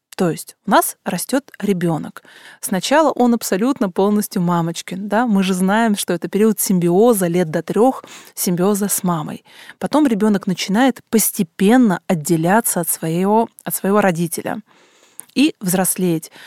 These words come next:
Он уже знакомится с другими людьми, он общается, он тестирует себя в реальном мире. И примерно лет в пятнадцать, в шестнадцать, в семнадцать у нас случается что?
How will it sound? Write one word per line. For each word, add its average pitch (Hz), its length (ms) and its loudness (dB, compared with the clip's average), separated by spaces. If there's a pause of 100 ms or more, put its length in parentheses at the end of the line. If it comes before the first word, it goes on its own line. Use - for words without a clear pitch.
(160)
Он 208 160 4
уже 247 140 4
знакомится 220 540 0
с 170 60 -4
другими 190 600 2
людьми, 190 560 2
он 175 220 -2
общается, 208 800 2 (280)
он 202 220 2 (200)
тестирует 240 720 4
себя 214 580 2
в 175 100 -2
реальном 208 480 4
мире. 190 460 4 (480)
И 311 80 4
примерно 196 600 2
лет 180 400 -4
в - 120 -20
пятнадцать, - 840 0
в - 80 -14
шестнадцать, 196 800 0
в - 40 -12
семнадцать 196 840 0 (300)
у 220 100 4
нас 208 240 4
случается - 640 -4
что? 330 300 0